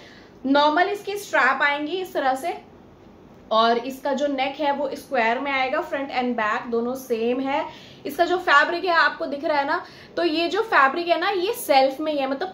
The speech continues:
थोड़ा सा wrinkle वाला सा जो fabric होता है वैसा सही है। नीचे पीछे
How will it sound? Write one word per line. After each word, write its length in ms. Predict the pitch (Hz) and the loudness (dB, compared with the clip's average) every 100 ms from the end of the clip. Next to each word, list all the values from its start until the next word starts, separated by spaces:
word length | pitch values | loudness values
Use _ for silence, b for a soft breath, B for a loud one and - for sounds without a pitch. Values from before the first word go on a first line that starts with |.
| - | 0
थोड़ा 200 | 302 320 | 4 4
सा 200 | 359 381 | 4 0
wrinkle 380 | 269 247 262 311 | 0 -2 0 2
वाला 180 | 311 302 | 2 0
सा 120 | 320 | -4
जो 100 | 320 | -6
fabric 380 | 320 254 226 269 | -2 0 0 -2
होता 180 | 254 302 | -2 -2
है 60 | |
वैसा 300 | 294 240 247 | 2 0 0
सही 220 | 285 277 285 | -4 -4 -2
है। 140 | 349 B B B | -4 B B B
नीचे 440 | 262 302 311 427 | 0 0 0 -4
पीछे 600 | 427 330 294 - 339 403 | -4 -6 -6 -4 -2 -4